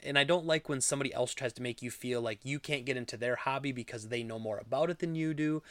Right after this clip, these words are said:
or they might tell you that the way you're doing it is wrong because, you know, it's not their way, and, you know, they've been doing it longer, so you should respect the way that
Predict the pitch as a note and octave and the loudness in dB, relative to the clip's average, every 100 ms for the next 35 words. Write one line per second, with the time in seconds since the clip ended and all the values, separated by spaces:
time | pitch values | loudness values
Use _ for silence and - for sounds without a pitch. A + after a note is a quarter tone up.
0 | - - - C#3 C#3+ C#3+ C3 - C3+ C3+ | -18 -16 4 6 6 4 2 0 2 2
1 | B2+ B2 A#2+ B2 A#2+ B2 A#2+ D3 D3 D3+ | 0 -2 -4 -4 -2 -2 0 0 2 0
2 | C#3+ A2+ - B2 D#3+ E3 D#3 D#3+ - - | 0 -2 -4 0 2 2 0 -2 -8 -20
3 | - - - C3 - A#2 A#2 A2+ A2+ - | -20 -10 -4 -2 4 4 4 0 -2 -4
4 | - _ _ _ _ - B2+ A2+ G#2+ G2+ | -6 _ _ _ _ -4 -2 2 2 0
5 | _ _ _ - - - C#3 - A#2+ - | _ _ _ -20 -12 -4 0 2 2 2
6 | A#2 C3 D#3 D#3+ E3 E3 - B2 A#2 A2 | 4 6 6 6 4 4 2 0 -2 -6
7 | B2 A2 A2 B2+ B2 B2+ A#2+ A2 A#2 C#3+ | -2 0 2 2 4 2 0 0 0 0
8 | D3+ D3 - A2+ A#2 A#2 A#2+ G#2+ - - | 0 0 0 0 -2 -4 -4 -6 -6 -4
9 | C3 - - A#2 A#2 A2+ | -4 -6 -8 -2 0 -2